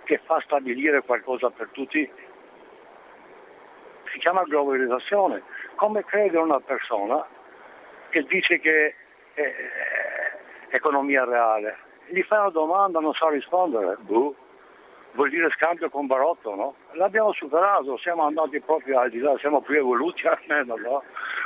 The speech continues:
Come credere io, Darwin, che noi veniamo da animali o un altro che veniamo da minerali? Li dicono, eh? Cose troppo potenti. Come credere che quel giorno lì ho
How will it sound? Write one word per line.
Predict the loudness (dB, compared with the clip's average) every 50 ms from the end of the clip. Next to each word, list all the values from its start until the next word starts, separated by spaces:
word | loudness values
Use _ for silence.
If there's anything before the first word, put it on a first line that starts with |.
| -2
Come | 0 2 2 2 2
credere | 2 2 2 2 4 4 2 2 2 2
io, | 2 2 2 2
Darwin, | 2 2 2 4 4 2 0 0
che | 0 0 0
noi | 2 4 4 4 4 2 -2 -12 -18 -16 -14 -14 -12 -12 -14 -8 -2
veniamo | 0 0 2 2 2 2 4 4 2 2 0 -2
da | 0 2 2 2 2 2 0 -2
animali | -2 0 0 0 -2 0 2 2 2 2 2
o | 0 0
un | -2 0 2
altro | 2 2 2 2 -2 -4 -6
che | -4 -2
veniamo | -2 -2 0 0 0 0 0 0 -2
da | -2 0 0 0
minerali? | -2 -4 -4 -2 2 2 4 4 2 0
Li | -2 -4
dicono, | -2 -2 -2 -2 -2 0 0 2 0
eh? | 0 -2 -8 -20 -20 -20 -20 -20 -20 -20 -20 -20 -20 -20 -20 -20 -20 -16 -12 -6 -2
Cose | 0 0 0 0 -2 0
troppo | 0 0 0 0 -2 -6
potenti. | -4 -4 -6 -4 -4 -4 -4 -6 -10 -14 -8
Come | -2 -2 0 0 0
credere | -2 0 2 2 2 2 2 0 0 0 0 -4 -4 -8 -16 -20 -18 -16 -14 -14 -12 -12 -12 -10 -6
che | -4 -4 0
quel | 0 0 0 0
giorno | 0 0 2 2 2 0 0 2 2
lì | 2 2 4 4 4
ho | 6 6 6 4 4 2 0 -4